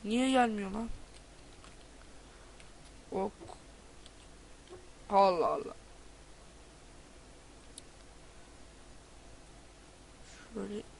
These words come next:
ikinci sayfada değil mi geldi? Ha, geldi. Şimdi, e, burada bir sürü oksijen tankı var. Şimdi, bir o. Aa, evet, evet, evet, evet, çok güzel. Şimdi nasıl yapılıyormuş?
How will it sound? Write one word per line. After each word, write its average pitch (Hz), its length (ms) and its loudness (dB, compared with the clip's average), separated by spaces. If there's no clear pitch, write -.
ikinci - 380 -2
sayfada 196 560 0
değil 214 160 2
mi 202 100 -4
geldi? 202 120 -4
Ha, 190 260 4
geldi. 175 340 10
Şimdi, 226 540 4
e, 190 60 4
burada 220 360 8
bir 208 60 2
sürü 185 200 0
oksijen 175 380 0
tankı 190 420 6
var. 247 180 12
Şimdi, 208 180 -4
bir 196 120 -4
o. 185 220 -2
Aa, 208 220 12
evet, 214 300 12
evet, 208 180 12
evet, 190 260 8
evet, 185 120 -2
çok 202 140 2
güzel. 165 180 0
Şimdi 196 1200 6
nasıl 220 300 6
yapılıyormuş? 202 720 4